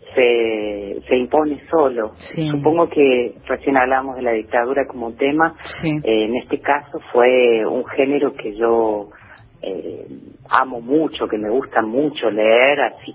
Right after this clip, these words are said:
Speaker 1: que, bueno, apareció en términos de, de un policial un poco más duro, porque mis otros libros tienen al-, alguna, mis otras novelas, digo, tienen
Speaker 2: Sí.
Speaker 1: alguna línea de,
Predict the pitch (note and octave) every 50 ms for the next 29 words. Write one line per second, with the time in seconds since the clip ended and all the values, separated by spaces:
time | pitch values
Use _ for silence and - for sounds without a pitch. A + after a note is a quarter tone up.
0 | - - A2+ A2 G#2+ G#2 G#2 G#2 G2 - - - - - - - - _ _ _
1 | A#2+ A#2+ A#2 A2 G#2+ G2+ G2+ G#2 - - A2+ A2+ A2+ A#2 A#2 - - - C#3+ D3
2 | D3+ C#3+ C3 B2 A#2+ - C3 B2+ C3+ C3+ C3 B2+ B2 A2+ A2 B2 A#2+ A2+ - -
3 | C3+ C#3+ D#3 D3+ E3 D#3+ D#3 C#3+ B2+ - - - E3 E3 E3 D#3+ D#3 D3 C#3 C3+
4 | B2+ B2 - - - - - - _ - E3+ C#3+ - - D3+ D3+ - E3 D#3 D3
5 | D3+ C#3 - B2+ D3 D3 C#3+ C3+ - F3+ G#3 G3+ G3+ F3+ D3+ D3 C3+ C3+ - C3
6 | - - - C3+ C3 C3 C3+ C3+ C3+ D#3+ E3+ E3+ - - E3+ F3+ F#3+ G#3+ G#3+ G3
7 | - - - A#3 A3+ A3 G#3+ G3+ G3 F3+ F3+ F#3 G3 F#3+ - - - - F#3 G3
8 | G3+ G#3+ A#3 A#3+ A#3 A#3 A3 G#3 G3 F#3 F#3 F3+ F3 E3+ D#3 D3+ D#3 D3 D#3 D#3
9 | F3 D#3+ E3+ F3 E3+ F3 E3 D#3 D3 C#3 D3 C3+ C3+ C#3 C3+ - E3+ F3 F3+ F#3
10 | F#3 F#3 E3+ D#3+ D#3 E3 E3+ F#3+ G3+ G3 G3+ F#3 F3+ - - - - - - -
11 | _ - - D#3 E3 F3 F3 E3+ F3+ E3+ D#3+ D3 C#3 C3+ C3 B2+ B2+ B2 A#2+ A#2
12 | A2+ A2+ A2+ A2 A2